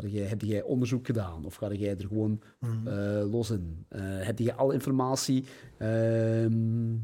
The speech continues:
Speaker 1: zijn jij op zoek gegaan naar alle informatie die je nodig
Speaker 2: Mhm.
Speaker 1: hebt om zo goed mogelijk dat gesprek aan te gaan? Dus dat zijn
Speaker 2: Ja.
Speaker 1: bepaalde voorbeelden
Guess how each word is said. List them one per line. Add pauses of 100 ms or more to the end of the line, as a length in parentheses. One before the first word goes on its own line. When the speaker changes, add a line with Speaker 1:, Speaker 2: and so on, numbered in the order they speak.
(400)
Speaker 1:
zijn
jij
op
zoek
gegaan
naar
alle
informatie
die
je
nodig
Speaker 2:
Mhm.
Speaker 1:
hebt (240)
om
zo
goed
mogelijk
dat
gesprek
aan
te
gaan? (320)
Dus (960)
dat
zijn
Speaker 2:
Ja.
Speaker 1:
bepaalde
voorbeelden